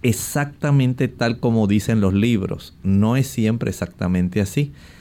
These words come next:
Hay algunas personas que tienen algunos tipos de manifestaciones que pueden, eh, ser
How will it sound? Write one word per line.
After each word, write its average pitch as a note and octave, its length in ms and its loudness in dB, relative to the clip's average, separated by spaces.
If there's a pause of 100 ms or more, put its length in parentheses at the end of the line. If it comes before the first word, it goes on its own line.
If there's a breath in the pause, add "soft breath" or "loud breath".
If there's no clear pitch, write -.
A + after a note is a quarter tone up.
(220 loud breath)
Hay F2 140 0
algunas G#2 360 2
personas A2+ 760 0
que A#2 320 0
tienen A2+ 600 0
algunos F#2+ 520 0
tipos G2+ 640 -2
de F#2+ 520 2
manifestaciones G#2+ 1000 0
que F2+ 180 -2
pueden, C#3+ 720 0 (200)
eh, G#2 340 2
ser C#3+ 420 -2